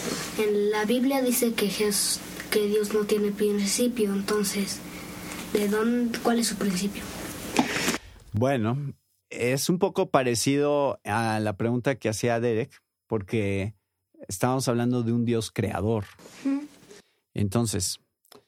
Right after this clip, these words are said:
Speaker 2: si Dios es el que hizo todas las cosas, entonces Dios no tiene principio, pero todas las cosas sí tienen principio. Entonces, tienen razón cuando te dicen, "Todo tiene un principio". Pero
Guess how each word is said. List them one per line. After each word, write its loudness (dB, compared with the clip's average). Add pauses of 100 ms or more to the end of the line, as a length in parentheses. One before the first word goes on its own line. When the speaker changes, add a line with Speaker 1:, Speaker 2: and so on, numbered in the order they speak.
(380)
Speaker 2:
si -2
Dios 0
es 0
el 0
que 0
hizo 0
todas 2
las -2
cosas, -2 (520)
entonces 0
Dios 0
no 0
tiene 0
principio, 0
pero 2
todas 2
las 0
cosas -2
sí -2
tienen 0
principio. -4
Entonces, -2
tienen 4
razón 0
cuando 0
te 0
dicen, 0 (200)
"Todo 2
tiene 0
un -2
principio". 0 (800)
Pero 2